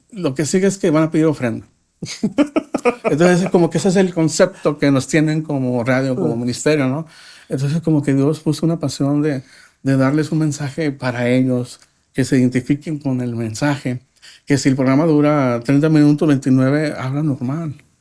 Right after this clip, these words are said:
Speaker 1: Y el último, pero les tenemos una sorpresa.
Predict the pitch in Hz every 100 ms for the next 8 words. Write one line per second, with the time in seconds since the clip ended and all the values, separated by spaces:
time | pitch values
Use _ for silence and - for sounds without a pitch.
0 | _ _ _ _ _ _ 127 117 117 208
1 | 214 165 123 101 _ _ _ _ _ _
2 | _ _ _ _ 123 117 123 113 - 113
3 | 123 143 147 127 127 135 135 117